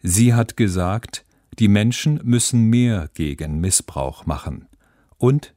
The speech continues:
sie müssen den Opfern helfen. Jetzt hat ein Mann aus dem Land U S A gesagt,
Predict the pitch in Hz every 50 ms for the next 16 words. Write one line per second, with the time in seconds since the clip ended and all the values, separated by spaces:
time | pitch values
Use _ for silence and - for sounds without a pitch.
0 | _ - 113 92 92 90 82 76 82 104 - - - 123 120 107 85 71 67 65
1 | - - 110 - - - - - 95 87 82 85 85 - - 101 92 87 - -
2 | 113 - - _ _ _ _ _ _ _ _ - - 95 117 147 - - - -
3 | - - 123 120 - - 110 101 101 98 95 90 95 98 117 147 160 - - 117
4 | 113 110 - - - 98 87 85 82 82 82 85 98 117 123 - - _ - 98
5 | 95 - 73 80 78 - - - - 92 101 113 127 127 120 101 90 82 82 87
6 | 82 92 104 110 - - - - -